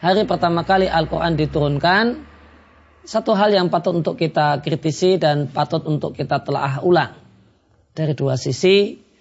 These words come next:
sisi historis, sisi sejarah, dan sisi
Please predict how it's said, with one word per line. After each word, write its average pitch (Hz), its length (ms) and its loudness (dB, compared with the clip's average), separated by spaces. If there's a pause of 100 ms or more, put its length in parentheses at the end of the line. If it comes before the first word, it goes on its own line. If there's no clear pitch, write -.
(340)
sisi 151 400 -4
historis, 156 640 0
sisi 135 240 -2
sejarah, 151 560 -2
dan 131 240 -2
sisi 160 720 0